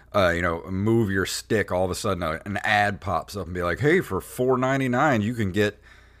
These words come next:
you know, whatever currency, in-game currency there is." And I'm just, and I, I,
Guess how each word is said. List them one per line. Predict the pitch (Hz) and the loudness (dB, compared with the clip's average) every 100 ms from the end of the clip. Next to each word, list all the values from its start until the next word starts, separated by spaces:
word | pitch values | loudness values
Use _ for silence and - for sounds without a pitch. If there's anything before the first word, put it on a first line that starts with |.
| - | -10
you | 92 | -4
know, | 92 101 80 - - 67 92 71 95 85 92 87 90 98 85 85 107 | -4 -4 -12 -20 -20 -18 -16 -16 -16 -18 -16 -16 -16 -14 -14 -14 -12
whatever | 95 101 117 120 123 117 107 | -2 2 4 4 4 2 2
currency, | - 123 127 107 127 110 | 0 2 2 0 -2 0
in-game | 123 117 120 120 107 | 2 4 2 2 0
currency | 123 135 104 - 101 | 0 0 0 -2 -2
there | 90 90 | 0 0
is." | 87 87 85 90 | 0 -2 -4 -4
And | 92 | -4
I'm | 92 95 | -4 -4
just, | 90 | -6
and | 107 78 95 | -6 -6 -4
I, | 92 92 95 | -2 -4 -6
I, | 98 | -10